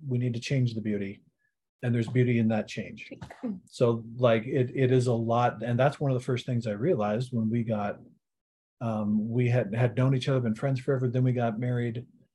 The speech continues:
I was like, "I need to somehow harness this power"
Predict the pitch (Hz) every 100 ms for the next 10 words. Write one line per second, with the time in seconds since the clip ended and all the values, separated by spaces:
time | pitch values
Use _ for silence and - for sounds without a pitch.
0 | _ _ 123 123 110 113 104 - - _
1 | _ - - 143 151 135 - 135 123 117
2 | 113 107 - - - - 131 117 95 -
3 | - - _ _ _ _ _ _ 117 -
4 | - 104 87 -